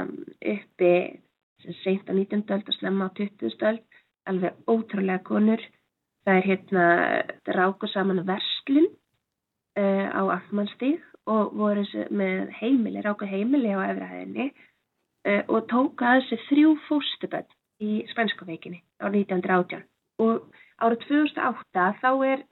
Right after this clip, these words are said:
hérna, komið með skjöl þessara kvenna og það er skráð svona sitt hvoru lagi hlið við hlið og í, sérst, skjölin eru ekki mjög persónuleg. Þetta eru viðurkenningarskjöl, það voru, hérna, heiðursfélagar í mörgum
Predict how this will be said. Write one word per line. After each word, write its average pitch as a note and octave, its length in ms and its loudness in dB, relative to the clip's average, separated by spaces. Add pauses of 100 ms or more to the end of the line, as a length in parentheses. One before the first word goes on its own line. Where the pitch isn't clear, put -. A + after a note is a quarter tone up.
(140)
hérna, A3 300 -6
komið B3 400 0
með C4+ 220 2
skjöl C#4+ 360 0
þessara A3+ 320 -6
kvenna F3+ 520 -8 (640)
og G#3+ 120 -2
það A#3 80 2
er A3 80 0
skráð B3 340 4
svona A#3+ 240 -2
sitt C4+ 240 -6
hvoru A#3 160 -2
lagi D4+ 600 0 (260)
hlið C4+ 220 -4
við C4 120 -8
hlið C#4+ 300 2 (600)
og A#3+ 260 0
í, C#4+ 100 4 (500)
sérst, B3 320 -10
skjölin C#4+ 400 2
eru C4+ 220 2
ekki - 260 -2
mjög E4 200 6
persónuleg. F#3 680 -4
Þetta G#3 160 -2
eru G#3 160 4
viðurkenningarskjöl, C#4 960 0
það G#3+ 140 -2
voru, F#3+ 160 0 (420)
hérna, F#3+ 240 -4
heiðursfélagar B3 720 0
í G#3 80 4
mörgum A3 340 0